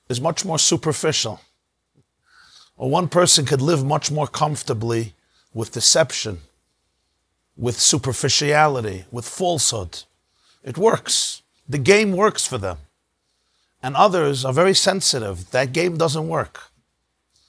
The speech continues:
And if they can't find a real, real connection with transcendence, they, uh, they end up in the abyss.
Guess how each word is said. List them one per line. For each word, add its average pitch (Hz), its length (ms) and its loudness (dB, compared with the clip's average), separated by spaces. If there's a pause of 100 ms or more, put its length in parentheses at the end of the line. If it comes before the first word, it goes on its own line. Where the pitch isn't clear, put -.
(200)
And 127 140 -4
if 127 80 2
they 135 100 4
can't 190 320 2
find 127 840 0 (1040)
a 127 60 -2
real, 175 680 4
real 165 260 4
connection 139 600 -4
with 117 220 -4
transcendence, 123 1160 -2 (1300)
they, 120 460 2
uh, 127 260 6 (1800)
they 131 160 -2
end 151 220 0
up 139 140 0
in 135 100 -4
the 123 80 2
abyss. 120 680 -2